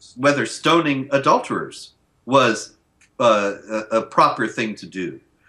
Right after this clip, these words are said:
And he was arguing yes, and then his, some of his coworkers were saying, "No, that's barbaric. Uh, this is not to condone adultery, but it's not to say that, uh, it's something someone should be stoned to death for it.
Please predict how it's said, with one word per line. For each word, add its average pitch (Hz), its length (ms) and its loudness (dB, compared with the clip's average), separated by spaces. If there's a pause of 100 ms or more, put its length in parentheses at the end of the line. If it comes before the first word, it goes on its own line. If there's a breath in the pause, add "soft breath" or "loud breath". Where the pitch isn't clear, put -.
(180)
And 110 160 -2
he 123 100 -2
was 120 160 0
arguing 110 460 0
yes, 156 420 2
and 104 160 -6
then 110 220 -6
his, 110 140 -10
some 127 140 -4
of 107 80 -4
his 98 140 -8
coworkers 131 500 0
were 110 60 -4
saying, 117 320 0
"No, 113 120 6
that's 110 160 2
barbaric. 139 760 2 (300 soft breath)
Uh, 101 140 4
this 98 160 -2
is 101 100 -8
not 110 180 0
to - 60 -8
condone 113 460 2
adultery, 101 580 2
but 98 160 -2
it's 98 180 -4
not 113 200 4
to 104 120 -8
say 107 300 2
that, 98 320 -2
uh, 90 220 2 (260 loud breath)
it's 104 200 -2
something 120 500 2
someone 117 280 2
should 98 200 -2
be 101 200 -2 (180)
stoned 127 460 2
to - 200 -8
death - 400 0
for 147 240 2
it. - 200 -4